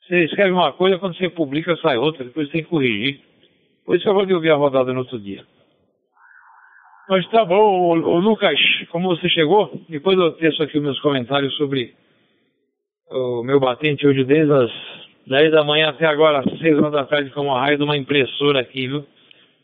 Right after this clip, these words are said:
Que eu arrumei pra cabeça aqui. E vou ter que dar uma pra menina. Quebrei. <laughs> Depois eu explico. Cabo flat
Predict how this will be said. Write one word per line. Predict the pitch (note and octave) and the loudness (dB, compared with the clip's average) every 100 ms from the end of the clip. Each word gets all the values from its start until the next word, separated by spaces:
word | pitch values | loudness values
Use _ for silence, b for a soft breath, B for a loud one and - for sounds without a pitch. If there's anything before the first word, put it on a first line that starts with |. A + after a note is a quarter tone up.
| _ | _
Que | C3 | -2
eu | |
arrumei | B2 C#3+ C#3+ | 0 0 0
pra | C3+ | -2
cabeça | C3 C3+ B2 B2+ - | -2 -4 0 -2 -2
aqui. | A#2+ B2 G#2+ - _ _ _ _ _ _ _ _ _ _ _ _ _ _ _ _ - | -6 -8 -14 -14 _ _ _ _ _ _ _ _ _ _ _ _ _ _ _ _ -12
E | C3 | -10
vou | B2+ C3 | -6 -4
ter | C3+ | -4
que | C3 | -8
dar | C3+ C3 | -4 -4
uma | C3+ A#2+ | -2 -4
pra | B2 | -4
menina. | A#2+ A2+ A2+ G2+ - _ _ - | -4 -8 -12 -14 -18 _ _ -2
Quebrei. | C3+ A2+ A2 A2 _ _ | -2 -2 -8 -8 _ _
<laughs> | _ - C#3+ - - - _ - _ b b _ | _ -10 -10 -8 -14 -14 _ -20 _ b b _
Depois | E3 D#3 | -2 0
eu | D3 | 0
explico. | - - C#3 - - - _ _ _ _ _ _ _ _ _ _ _ _ _ | -4 -4 -6 -6 -16 -18 _ _ _ _ _ _ _ _ _ _ _ _ _
Cabo | E3 F#3+ F3 D3 | -2 0 0 -4
flat | D#3+ C#4+ C4 F#3 E3+ | 0 0 0 -6 -8